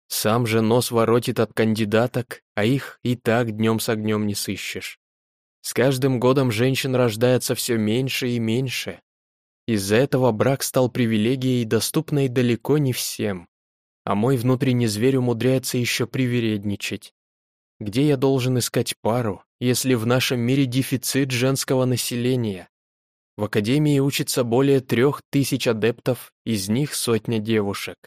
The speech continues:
Но даже среди них не нашлось ни одной подходящей. Окончательно охладив внутренний огонь, я вышел из душа, натянул на влажное тело свободные спортивные брюки и накинул лёгкую рубашку.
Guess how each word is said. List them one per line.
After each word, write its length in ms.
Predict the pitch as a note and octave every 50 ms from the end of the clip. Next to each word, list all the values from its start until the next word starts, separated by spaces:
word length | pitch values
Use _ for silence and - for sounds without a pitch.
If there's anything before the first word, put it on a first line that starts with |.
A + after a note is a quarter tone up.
| _ _ _ - - - _ _ _ _ _ _
Но 160 | - A2 G#2 G2+
даже 300 | G2+ C#3+ D3+ C#3+ D#3 C#3+
среди 360 | - - D3+ D#3 C3 C#3 C3+
них 300 | B2 B2 D3+ D3+ - D#3
не 100 | D3+ D3
нашлось 540 | D3+ D3 C3+ - - D3 D3+ D3 - - -
ни 120 | D#3+ D#3+
одной 440 | D#3+ D3 C3 A#2+ A#2 A2+ A2+ A#2+ B2
подходящей. 920 | - A#2+ A2 - - A#2+ A2 G#2+ A2 G#2 G2 - - - - G#2+ F#2+ F#2 - _ _ _ _ _ _ _ _ _ _ _ _ _ _ _ _ _ -
Окончательно 840 | A2+ G#2+ - G#2+ G#2 G2+ - - D3+ D3+ - D3 C#3 C#3 C#3 C3+
охладив 540 | C3+ A#2+ - C3 B2 A#2 A2+ B2 C3+ B2+ -
внутренний 600 | A#2 G#2+ G#2+ A#2+ B2+ B2 C3+ C3+ B2+ A#2+ A#2+ A#2+
огонь, 480 | A#2+ A#2+ A2 G#2+ A2 A2+ A#2+ B2 B2 B2 - - - _ _ -
я 180 | G#2 G#2+ B2
вышел 400 | B2+ B2 B2+ A#2+ - - B2 B2
из 180 | A#2+ A2 G2+ G2
душа, 480 | G2+ A2 A#2+ B2+ - - C3 A#2+ A2+ - _ _ _ -
натянул 500 | B2 A2+ G#2 - A#2 A2+ B2+ D3 D3 C#3+
на 120 | C#3 C3+
влажное 520 | C3 C3 C3+ C3+ C3+ B2+ A#2 C3 C3 B2+ A#2+
тело 280 | - C#3 C3 C3 C3
свободные 600 | A#2+ - B2+ B2 A#2 A#2 B2 B2+ B2 A#2+ B2 A#2
спортивные 680 | A2 - - - G#2+ - - B2+ A#2 A2+ A#2+ A#2 A2+ G#2+
брюки 460 | G2+ G#2+ A#2+ B2 B2 - - A#2 A#2 - - - - _ _ -
и 120 | - A2+
накинул 560 | G#2+ - G2 - - D3 C#3+ D3 C#3+ C#3 C3+ B2
лёгкую 460 | A2 G#2+ G#2 G2+ - - A#2 A2 A2
рубашку. 640 | A2 G#2+ G#2 G#2+ G2+ G2 - - - - F#2+ F2+ -